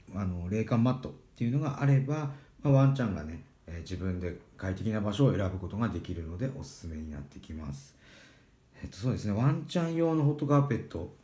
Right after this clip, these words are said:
うん、これはですね、まあ、あの、ちょっとね、電気代とかもかかってくると思うんですけども、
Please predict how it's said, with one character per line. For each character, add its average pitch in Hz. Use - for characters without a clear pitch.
う 82
ん、 85
こ 107
れ 113
は 110
で 80
す 71
ね、 73
ま 110
あ、 -
あ 104
の、 90
ち -
ょ -
っ -
と 190
ね、 120
電 104
気 101
代 107
と -
か 113
も 78
か 101
か 98
っ -
て -
く -
る 95
と -
思 120
う 127
ん 107
で 92
す 92
け 95
ど 95
も、 135